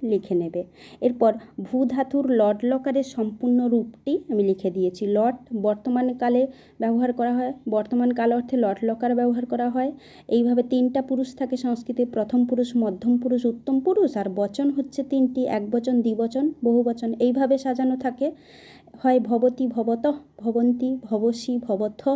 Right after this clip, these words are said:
ভবথ, ভবামি, ভবাব, ভবাম। চারটি জায়গায় লক্ষ্য করো বিসর্গ আছে। তিনটি পুরুষের দ্বিবচনে আছে,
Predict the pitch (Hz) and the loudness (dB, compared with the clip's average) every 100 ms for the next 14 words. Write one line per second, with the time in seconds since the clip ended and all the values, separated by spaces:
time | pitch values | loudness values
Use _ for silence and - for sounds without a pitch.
0 | 277 - 226 214 220 220 247 247 - - | -2 -8 -4 -2 -2 -4 -6 -6 -10 -20
1 | - - 190 202 208 220 220 262 302 269 | -20 -14 -2 0 2 2 2 2 2 0
2 | 196 196 185 190 285 - _ 190 190 185 | -4 -4 -4 0 -2 -2 _ -4 -2 0
3 | 190 185 175 185 - - - _ - 226 | 0 -2 -6 -8 -20 -20 -20 _ -4 -4
4 | - - 240 240 - 311 294 294 277 262 | -4 -6 -4 -8 -2 2 4 2 2 2
5 | 269 247 220 - 254 247 226 247 226 - | 2 0 -2 -4 -6 -2 0 0 -2 -2
6 | 202 180 185 175 175 190 - - - - | -2 -2 -2 -4 -8 -10 -12 -20 -14 -6
7 | - 208 - 214 - - - 277 285 294 | -6 -6 -8 -8 -10 -8 2 4 4 4
8 | 311 302 254 247 254 294 302 302 202 208 | 0 0 -4 -4 -4 -2 -2 -4 -6 0
9 | 277 285 262 240 208 185 180 180 - | 2 2 0 0 0 0 -4 -10 -12